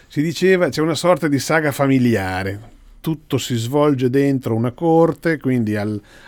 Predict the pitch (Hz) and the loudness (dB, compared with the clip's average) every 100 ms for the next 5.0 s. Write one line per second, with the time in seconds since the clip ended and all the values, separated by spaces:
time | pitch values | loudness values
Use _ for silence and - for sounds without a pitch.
0 | - 117 110 107 120 107 113 131 123 120 | -10 -6 -4 -4 -6 -10 -10 -4 -2 -2
1 | - - 196 208 190 147 120 104 - 135 | -6 -6 -2 2 4 4 2 -2 -4 0
2 | 160 135 117 139 113 - 110 113 143 - | 0 0 2 2 0 -2 -2 0 -2 -6
3 | - 170 175 127 110 104 117 113 110 107 | -6 -2 -2 -2 -4 -6 -6 -6 -6 -6
4 | 139 113 107 120 120 110 113 98 101 | -6 -6 -8 -4 -4 -4 -6 -6 -8